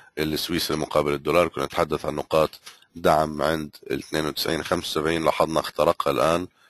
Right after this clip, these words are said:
آه، مفروض، آه، على الأقل يعمل له إغلاق لمدة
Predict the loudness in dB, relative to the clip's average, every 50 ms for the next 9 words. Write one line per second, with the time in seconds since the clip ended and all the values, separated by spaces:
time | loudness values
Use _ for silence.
0 | _ _ _ _ _ _ -6 -2 0 2 2 2 2 0 0 0 -2 -2 -2 -4
1 | -2 -2 -2 -4 _ -16 -18 -18 _ _ _ _ _ _ _ _ _ -8 -6 -4
2 | -2 -2 0 0 0 0 -2 -2 -2 -4 -4 -6 -2 2 4 4 4 4 4 4
3 | 2 2 2 2 0 2 2 0 0 0 0 0 0 0 0 0 0 0 0 -2
4 | -8 -10 -10 -8 -6 -8